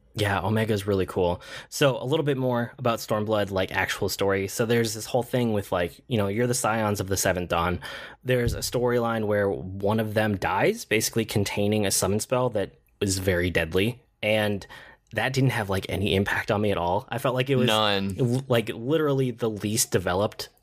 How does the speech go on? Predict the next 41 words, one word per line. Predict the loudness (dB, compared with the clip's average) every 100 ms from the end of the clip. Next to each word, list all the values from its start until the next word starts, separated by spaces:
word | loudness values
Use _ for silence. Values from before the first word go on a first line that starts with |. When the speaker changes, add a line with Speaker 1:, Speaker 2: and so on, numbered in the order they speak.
| _
Speaker 1:
s-, | -14
character | -4 -2 0 0 -2 -2
of | -2 -2
all | -2 0 0
of | 2
the |
Scions | 0 0 0 2 2
of | 0
the | 0
Seventh | 0 0 0
Dawn | 0 0 0
from | 0 0 0 -4 -6
the | -2
whole | 0 0
game | 0 0
up | 0
till | 0 0
this | 0
point | 0 0 0 -2
is | -4 -2
the | 0
one | 0
that | 0
died. | 0 0 0
And |
I | 0
was | 0
like, | 0 0
"Oh, | 0 -2 -4 -16 -20 -18 -2
okay, | 0 2 -2 -4 _ -2
whatever." | 0 2 0 -4 -8 -18 -20 -4
Um, | 0 0 0
and | 0
then | 2 2
Speaker 2:
I |
do | 0 0 0
kinda | 0 2 2
wish | 2 2 2 0
it | 2
had | 0 -2 0
been | 2 4 4 2 -2